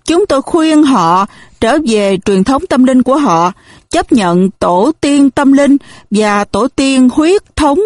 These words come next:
của họ. Chúng tôi biết rằng một con người mất gốc là một con người không bao giờ có hạnh phúc được. Điều đó chứng tỏ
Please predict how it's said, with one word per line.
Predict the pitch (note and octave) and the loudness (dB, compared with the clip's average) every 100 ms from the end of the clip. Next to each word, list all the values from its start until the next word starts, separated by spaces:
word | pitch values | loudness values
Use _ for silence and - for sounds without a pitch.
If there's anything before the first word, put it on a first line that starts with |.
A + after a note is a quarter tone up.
| F#4+ | -2
của | G#3+ | -2
họ. | C#4 G3+ E3 E3+ - _ _ - _ | 0 0 0 -2 -4 _ _ -20 _
Chúng | D4 F4 | -2 0
tôi | A#3+ | 0
biết | G#3 E4 | 0 -2
rằng | - - F#3+ E3+ E3 - - - | -2 -4 -2 0 -2 -6 -18 -2
một | G#3 G3+ G#3 A#3 - | 0 2 0 -2 -2
con | D4 D4+ D4 | 0 2 2
người | G#3+ F#3+ F#3+ | 2 0 2
mất | A3+ F#4+ | 0 -2
gốc | D4+ F4+ B4 | -2 -2 0
là | C4+ | 0
một | F#3+ F3+ F3 | 0 0 -2
con | C4+ C4+ | 0 2
người | A3+ E3 | 2 0
không | - D4+ D#4 | -2 -2 0
bao | C#4+ | 0
giờ | B3 G#3 D#3 | 0 0 -2
có | B3 | -2
hạnh | D4 G#3 | 0 0
phúc | E3 D#4+ G4 G#3 | 0 0 -2 -2
được. | F#3+ D#3+ - _ _ - - - - | -2 -2 -4 _ _ -20 -20 -20 -4
Điều | G#3 A3+ | 0 2
đó | G#3 A3+ C4+ G4+ | 0 0 0 -2
chứng | F4 F4+ | 0 -2
tỏ | - G3 E3+ | 0 -2 0